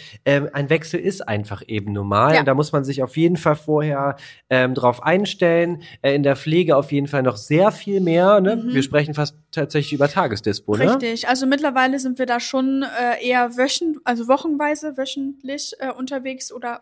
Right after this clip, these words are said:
Speaker 2: dann monatsweise.
Speaker 1: Mhm.
Speaker 2: Aber da gibt es dann tatsächlich dann doch die Pflegehilfskräfte, wo wir dann wirklich zwei, drei Tage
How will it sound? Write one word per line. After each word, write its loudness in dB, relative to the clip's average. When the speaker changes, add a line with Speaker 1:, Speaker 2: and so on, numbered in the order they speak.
Speaker 2:
dann -8
monatsweise. -4
Speaker 1:
Mhm. -2
Speaker 2:
Aber -4
da -2
gibt 0
es 0
dann 2
tatsächlich 0
dann 2
doch 4
die -8
Pflegehilfskräfte, 0
wo -4
wir -2
dann -4
wirklich -8
zwei, -8
drei -12
Tage -12